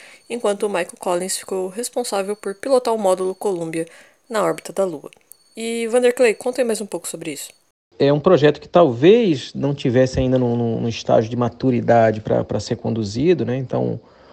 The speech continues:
Speaker 2: o, o, o que determinou aquela data lá, o mil novecentos e sessenta e nove, pra colocar o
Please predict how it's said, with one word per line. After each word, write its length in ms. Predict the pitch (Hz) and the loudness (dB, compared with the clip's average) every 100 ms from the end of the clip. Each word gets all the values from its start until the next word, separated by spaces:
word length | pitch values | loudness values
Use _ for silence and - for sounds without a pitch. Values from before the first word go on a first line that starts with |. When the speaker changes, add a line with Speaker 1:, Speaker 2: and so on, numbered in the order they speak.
| _ | _
Speaker 2:
o, 80 | - | -4
o, 440 | 127 131 131 127 - | 0 2 2 2 0
o 40 | |
que 140 | - 139 | -4 -2
determinou 560 | 156 175 175 160 143 | 0 2 2 4 4
aquela 300 | 180 175 160 | 4 6 4
data 340 | 113 117 113 110 | 6 4 4 2
lá, 120 | 113 | 0
o 40 | |
mil 140 | 113 123 | 0 -2
novecentos 320 | 117 - - | 0 0 0
e 80 | - | 0
sessenta 300 | - 123 131 | 0 -2 -2
e 40 | |
nove, 380 | 113 107 101 104 | 0 0 0 -4
pra 160 | 90 | -8
colocar 680 | 90 123 113 101 117 113 107 | -4 -2 -2 -2 -2 -2 -2
o 680 | 110 101 101 98 - - - | -4 -6 -6 -6 -8 -10 -12